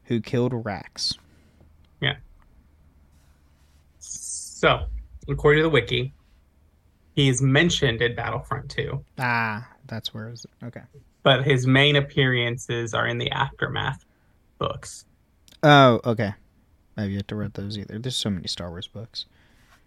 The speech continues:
Speaker 2: Mm-hmm.
Speaker 1: And then defeated at Jakku and facing se-, uh, severe internal unrest, the Empire was forced to sign the Galactic, uh, Concordance, uh, sev-, severely limiting its ability to wage war,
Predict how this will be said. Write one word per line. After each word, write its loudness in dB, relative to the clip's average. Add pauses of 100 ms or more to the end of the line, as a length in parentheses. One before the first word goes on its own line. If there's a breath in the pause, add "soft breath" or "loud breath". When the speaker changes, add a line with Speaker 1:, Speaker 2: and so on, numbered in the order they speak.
(140)
Speaker 2:
Mm-hmm. -12 (760 soft breath)
Speaker 1:
And 8
then 6
defeated 4
at 6
Jakku 2
and 2
facing 0
se-, 2
uh, 0
severe 2
internal 0
unrest, 0
the -2
Empire 2
was 2
forced 0
to -4
sign 0
the -2
Galactic, -4 (480 loud breath)
uh, 4
Concordance, 0 (120)
uh, -2
sev-, 2 (220)
severely 4 (140)
limiting 2
its 2
ability 2
to 2
wage 0
war, 2